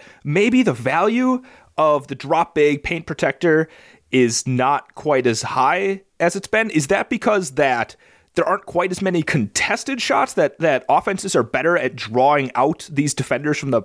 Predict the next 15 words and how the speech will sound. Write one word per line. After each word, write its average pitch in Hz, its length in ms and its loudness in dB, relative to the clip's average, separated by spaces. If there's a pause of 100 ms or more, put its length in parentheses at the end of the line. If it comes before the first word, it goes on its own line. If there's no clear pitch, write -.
(120)
the 131 120 -2
paint 190 360 -8
to 135 80 -2
get 139 160 -2
the 127 80 0
shots - 500 -4
near 151 240 4
there? 226 220 0
Like, 139 160 0
what 139 160 0
do 208 60 -2
you 196 60 -2
think 185 160 -4
is 147 80 2
contributing 123 720 0